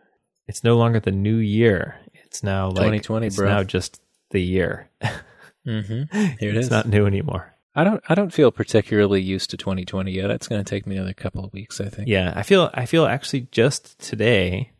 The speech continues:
Speaker 1: just, like, an hour before we started recording, I felt like
Speaker 2: Mm.
Speaker 1: I'm in the groove.
Speaker 2: Oh, you did it.
Speaker 1: Yeah.
Speaker 2: Good job.
Speaker 1: I think it was because I got the <laughs> challenge done,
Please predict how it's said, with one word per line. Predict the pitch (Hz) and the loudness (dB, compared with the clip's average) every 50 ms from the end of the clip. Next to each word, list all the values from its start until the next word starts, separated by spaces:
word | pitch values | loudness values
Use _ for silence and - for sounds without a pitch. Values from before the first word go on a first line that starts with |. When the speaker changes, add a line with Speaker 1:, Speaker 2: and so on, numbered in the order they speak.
| _ _ _ - | _ _ _ -2
Speaker 1:
just, | - 123 - - - | -2 0 0 0 -2
like, | 123 117 120 | 0 0 0
an | 107 | 0
hour | - 95 101 107 113 113 117 | 0 2 2 4 4 4 4
before | 107 110 101 - - 104 104 101 101 101 104 104 104 - _ _ _ _ | 2 0 -4 -4 -2 0 0 2 2 2 0 -2 -4 -6 _ _ _ _
we | - 104 101 | -6 -6 -4
started | - - 110 101 95 98 | -2 -2 -2 -2 -2 -2
recording, | 95 - - 110 101 92 87 87 85 | -4 -2 0 2 2 2 2 0 -2
I | - - 87 | -2 -2 -2
felt | - - 90 87 | 0 0 0 0
like | 92 92 90 90 - - _ _ - | 2 0 0 0 -2 -6 _ _ -10
Speaker 2:
Mm. | 76 110 110 113 123 - | -8 -8 -6 -8 -10 -8
Speaker 1:
I'm | - 85 82 | -6 -6 -4
in | 90 90 87 | -2 -2 -2
the | 87 | -2
groove. | 87 85 80 76 58 - - - - - _ _ - | -2 -2 -2 -2 -4 -6 -10 -14 -18 -20 _ _ -10
Speaker 2:
Oh, | 131 127 | -6 -4
you | 139 123 113 | -4 -4 -2
did | 117 117 147 | 0 0 0
it. | 165 - - _ - | 0 -2 -6 _ -4
Speaker 1:
Yeah. | - 90 - - - - _ - | -2 -2 -2 -4 -10 -16 _ -10
Speaker 2:
Good | 123 127 | -8 -6
job. | - 185 196 180 135 - | -4 -4 -4 -4 -4 -2
Speaker 1:
I | - | 0
think | 123 147 | 2 2
it | 160 151 | 2 2
was | 123 117 - | 0 0 0
because | 123 - - 117 107 104 104 101 101 95 - - - - - _ - | -2 0 2 4 4 6 6 4 4 2 0 -4 -8 -10 -12 _ -8
I | 107 | -4
got | 104 - 104 104 - | 0 2 2 2 2
the | 107 | -2
<laughs> | |
challenge | - - - - - 101 117 107 92 - - | -6 -6 -8 -6 0 2 2 2 2 2 2
done, | 117 98 104 101 104 110 | 2 2 2 2 0 -2